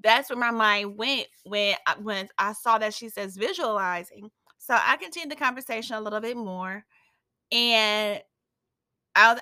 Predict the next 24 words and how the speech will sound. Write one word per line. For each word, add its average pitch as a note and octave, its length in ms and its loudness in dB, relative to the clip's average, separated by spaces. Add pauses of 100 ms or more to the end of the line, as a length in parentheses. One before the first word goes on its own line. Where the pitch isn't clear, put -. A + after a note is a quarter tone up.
(100)
asking A#3+ 320 2
her, B3 60 2
I A3+ 80 2
said, B3 240 -4
"Okay, C4+ 260 0
so B3+ 120 -2
how B3 400 2
do A#3+ 100 -8
you G#3+ 260 -10
visualize? G3+ 680 -4
What, A3+ 260 2 (240)
what A#3 320 -2
tool C4 520 -4
are G#3+ 140 2
you G#3 180 -6
using A3 600 -8 (540)
to G3 120 -4
help A#3 280 4
you G3 140 -10
visualize G#3+ 800 4 (200)
where A3 320 2
your G#3+ 220 4
life G3+ 380 6
is G3 140 -8